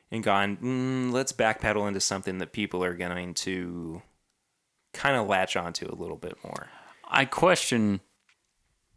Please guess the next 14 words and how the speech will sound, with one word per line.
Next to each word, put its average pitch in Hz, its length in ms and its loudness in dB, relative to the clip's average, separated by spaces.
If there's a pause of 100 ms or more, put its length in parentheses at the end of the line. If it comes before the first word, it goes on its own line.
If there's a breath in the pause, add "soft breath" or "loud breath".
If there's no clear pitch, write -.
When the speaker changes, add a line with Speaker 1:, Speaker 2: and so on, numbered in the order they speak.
(520)
Speaker 2:
that 123 280 8
notion 95 500 4 (160)
just 110 300 2
on 98 300 6 (680)
what 117 320 6
other 110 180 6
line 101 320 6
would 90 100 4
it 82 100 -2
be 87 280 -4 (340)
out 101 140 4
of 90 60 4
Buffalo 90 280 0
Trace? - 420 -4